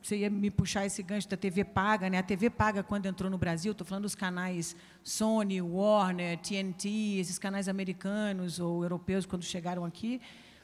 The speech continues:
eles traziam conteúdos lá de fora e exibiam a conteúdo internacional pra gente. Até que veio um momento, que é um marco regulatório, que falou, "Não, olha, além de você, ok, você trazer seus conteúdos lá de fora pro Brasil,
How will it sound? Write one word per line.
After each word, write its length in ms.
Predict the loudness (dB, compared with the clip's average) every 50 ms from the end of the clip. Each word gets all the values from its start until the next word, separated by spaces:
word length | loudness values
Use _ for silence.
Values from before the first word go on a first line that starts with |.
| -12 -4
eles 240 | 0 2 2 2 2
traziam 560 | 0 -4 -4 -2 -2 0 0 0 0 0 0
conteúdos 480 | 2 2 0 2 2 2 2 2 0 0
lá 140 | 2 2 2
de 100 | 2 0
fora 380 | -2 2 4 4 6 6 4
e 40 | 4
exibiam 540 | 2 2 2 0 2 2 4 4 4 4 4
a 60 | 2
conteúdo 500 | 2 2 0 2 4 4 2 2 0 -2 -2 -6 -8 -6 -6 -6 -6 -6 -4
internacional 720 | -4 0 2 2 2 4 2 2 0 0 0 0 0 0 2
pra 180 | 2 2 2
gente. 400 | 4 4 4 4 2 0 -4 -8 -14 -20 -20 -20 -20 -20 -20 -20 -20 -20 -14 -8
Até 260 | -8 -2 0 0 0
que 120 | 2 0 2
veio 220 | 4 4 4 4
um 40 | 2
momento, 460 | 2 2 2 2 2 2 2 0 0
que 80 | -2 -2
é 40 |
um 40 | -2
marco 400 | 0 2 2 2 2 0 -2 0
regulatório, 840 | 0 0 0 0 0 0 0 -2 -2 -2 0 2 2 2 0 -2 -6 -10 -16 -20 -20 -20 -12
que 100 | -8 -8
falou, 220 | -2 0 2 4 4
"Não, 380 | 6 6 4 4 4 4 2
olha, 260 | 2 0 -2 -2 -4 -2
além 440 | 0 0 0 2 2 0 0 0 0
de 100 | -2 -2 -4
você, 360 | -2 -2 -2 -2 -2 -2 -2
ok, 440 | -2 -4 -6 -2 0 2 4 4 4
você 240 | 4 2 2 0
trazer 360 | 0 2 2 2 4 2 2 0
seus 200 | 0 -4 -6 -6
conteúdos 400 | -6 -6 -4 -4 -4 -4 -2 -2
lá 120 | -2 -2
de 120 | -2 -4
fora 300 | -6 -4 -4 -2 -2 0
pro 160 | 0 0 0 0
Brasil, 500 | 0 0 0 0 0 0 0 0 0